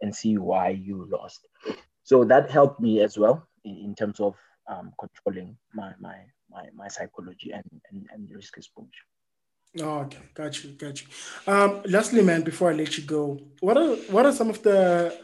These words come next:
Speaker 2: uh, um, resources that you still, or content that you still consume in order to improve your trading?
Speaker 1: Um, I do get in-,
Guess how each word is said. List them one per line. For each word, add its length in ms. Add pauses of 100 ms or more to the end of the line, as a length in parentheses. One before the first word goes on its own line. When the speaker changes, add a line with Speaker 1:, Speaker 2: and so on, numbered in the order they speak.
Speaker 2:
uh, 360
um, 120
resources 540
that 200
you 60
still, 460
or 140
content 400
that 160
you 60
still 180
consume 720 (340)
in 80
order 200
to 200
improve 360
your 120
trading? 440 (2250)
Speaker 1:
Um, 640 (1700)
I 200
do 260
get 240
in-, 240